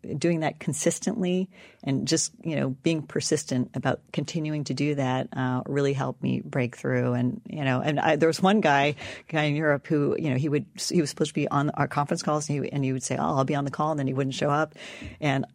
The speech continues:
you know, he was driving me crazy. So I, <laughs> I went to Europe. I, I was like, "What event is he gonna be at?" I showed up the, at the event. I didn't tell anyone. And I was like, "Hey, you know, it's me." And he said, "Oh," and he said, "Wow, I, you know,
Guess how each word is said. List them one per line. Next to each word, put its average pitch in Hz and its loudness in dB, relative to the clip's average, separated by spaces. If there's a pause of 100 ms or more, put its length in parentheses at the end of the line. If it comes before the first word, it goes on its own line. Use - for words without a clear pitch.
you 170 0
know, 135 2
he 139 -2
was 135 -4
driving 208 4
me 202 0
crazy. 254 2 (300)
So 160 6
I, 156 6
<laughs> - 0
I 185 4
went 180 4
to 185 2
Europe. 151 4
I, 143 0
I 147 4
was 147 -2
like, - -2
"What 156 2
event 147 2
is 135 -2
he 151 2
gonna 131 0
be 135 2
at?" 139 0
I - 2
showed 151 2
up 135 0
the, 135 2 (160)
at 127 0
the 135 0
event. 147 0
I 131 2
didn't 139 0
tell 147 0
anyone. 143 0 (220)
And - -4
I 143 -2
was 147 -6
like, 151 6
"Hey, 226 4 (240)
you 196 4
know, 160 4
it's - -2
me." 254 4
And 156 2
he 165 0
said, 165 2
"Oh," 302 4 (340)
and 180 0
he 160 0
said, 151 0
"Wow, 160 4
I, 139 2
you 147 -2
know, 143 0